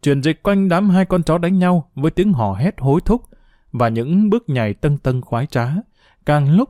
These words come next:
càng man dợ. Ra vậy, con người vốn có tử tế hiền hậu đâu.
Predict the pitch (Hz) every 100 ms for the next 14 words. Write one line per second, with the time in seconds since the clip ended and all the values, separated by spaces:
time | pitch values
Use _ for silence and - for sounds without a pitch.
0 | _ 131 123 156 180 127 101 - _ _
1 | _ _ _ _ _ _ _ _ 123 117
2 | 107 - _ _ _ _ _ - 165 160
3 | 135 127 156 202 220 220 120 139 208 147
4 | 123 117 135 170